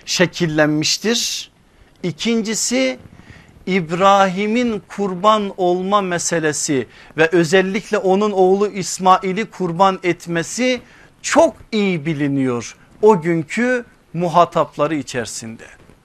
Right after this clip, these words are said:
Böyle olduğu için aleyhissalatü vesselam Efendimiz onlara karşı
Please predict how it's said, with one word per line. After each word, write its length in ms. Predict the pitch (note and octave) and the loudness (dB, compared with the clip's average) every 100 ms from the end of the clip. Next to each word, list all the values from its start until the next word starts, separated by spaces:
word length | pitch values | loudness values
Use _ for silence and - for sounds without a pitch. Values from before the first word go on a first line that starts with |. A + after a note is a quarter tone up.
| - _ - - - | -20 _ -20 -20 -18
Böyle 480 | C3 G#3+ C#4+ D#4+ D4+ | 4 8 10 10 10
olduğu 400 | A#3+ A#3+ F#3 A#3+ | 10 8 4 0
için 300 | A3+ - G#3 | 0 0 4
aleyhissalatü 640 | G#3 G#3 G3+ G#3+ G#3+ G3+ G3 | 6 6 6 6 6 6 2
vesselam 460 | F3 F#3+ F#3+ F#3+ | 4 4 6 6
Efendimiz 840 | F3 F3 E3 D#3+ D#3+ E3 D#3 - - - - - - - _ | 2 0 0 0 0 -2 -4 -10 -14 -20 -20 -20 -20 -20 _
onlara 600 | G3+ A#3 B3 B3+ C4+ D4+ | 8 8 10 10 10 8
karşı 720 | - A#3+ A#3 - - D#4 E4 | 6 6 6 4 2 4 4